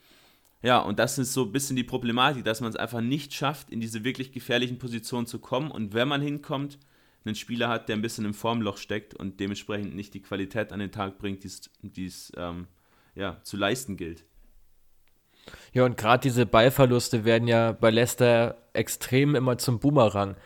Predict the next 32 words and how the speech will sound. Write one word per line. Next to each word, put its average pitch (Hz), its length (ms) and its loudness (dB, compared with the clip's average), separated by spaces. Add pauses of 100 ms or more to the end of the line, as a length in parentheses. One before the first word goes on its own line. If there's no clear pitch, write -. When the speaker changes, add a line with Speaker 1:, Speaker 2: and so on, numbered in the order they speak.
(200)
Speaker 2:
Also 110 640 4
gerade 117 320 4
wenn 123 100 4
man 117 180 2
dann 113 180 4
nach 113 140 2
den 117 180 -2
Ballverlusten 120 640 2
da, 120 320 2 (200)
hattest 113 260 0
du 123 60 8
ja 104 40 8
auch 110 140 4
gesagt, 117 440 2
die, 113 240 0
die 110 120 -4
meisten, 113 600 0 (300)
ähm, 107 520 0
ja, 101 140 4
gegnerischen 120 600 0
Torchancen 120 540 0
dann 104 160 4
im 101 100 -4
Prinzip 104 360 -6
zulässt. 131 640 0 (260)
Das 107 120 2
ist 107 80 -2
natürlich 123 380 2
schon 123 340 2
ein 107 40 0
alarmierender 117 580 4
Fakt. - 400 -2